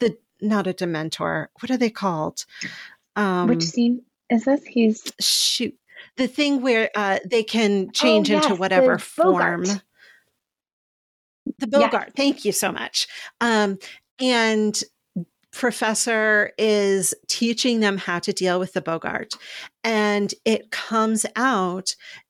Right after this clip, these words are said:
Speaker 1: and Lupin says, "What can you do? Like, who is, who's the scariest person?" And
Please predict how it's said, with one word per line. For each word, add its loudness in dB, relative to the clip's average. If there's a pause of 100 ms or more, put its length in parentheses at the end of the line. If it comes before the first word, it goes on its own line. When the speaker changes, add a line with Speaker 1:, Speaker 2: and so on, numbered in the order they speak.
Speaker 1:
and 2
Lupin 2
says, 0 (920)
"What -2
can 2
you 4
do? -2
Like, 0
who 2
is, 0 (100)
who's 2
the -2
scariest 0
person?" -4
And -2